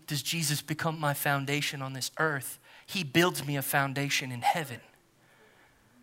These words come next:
When Christ becomes my foundation, I have comfort and security here. But I also have comfort and security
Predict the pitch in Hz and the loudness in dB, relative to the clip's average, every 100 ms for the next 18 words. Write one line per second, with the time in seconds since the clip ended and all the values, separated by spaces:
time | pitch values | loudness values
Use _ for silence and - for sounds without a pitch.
0 | _ _ _ _ _ _ _ - 170 - | _ _ _ _ _ _ _ 0 2 6
1 | 208 208 226 - - _ _ - 165 185 | 12 12 12 4 0 _ _ -2 2 4
2 | 196 165 185 175 - 180 165 165 170 - | 4 6 8 8 8 4 6 2 2 0
3 | 120 - _ _ _ _ _ _ _ _ | -2 -10 _ _ _ _ _ _ _ _
4 | _ _ _ _ _ 170 180 190 - - | _ _ _ _ _ 8 10 8 6 4
5 | 214 214 196 170 160 - 156 185 170 156 | 4 6 0 2 0 0 0 2 2 2
6 | 143 214 165 104 - - _ _ _ _ | -2 -2 -2 -4 -8 -20 _ _ _ _
7 | _ - - - - 226 214 233 - - | _ -20 -20 6 12 12 12 12 -4 -6
8 | - - 170 180 180 240 233 - 156 120 | -16 8 12 12 12 12 12 8 4 0
9 | - _ - - - _ - 190 180 - | -12 _ -20 -20 -20 _ 10 10 10 8
10 | 196 196 190 180 160 156 160 - 185 170 | 6 8 4 2 2 2 0 2 4 4
11 | 156 | 2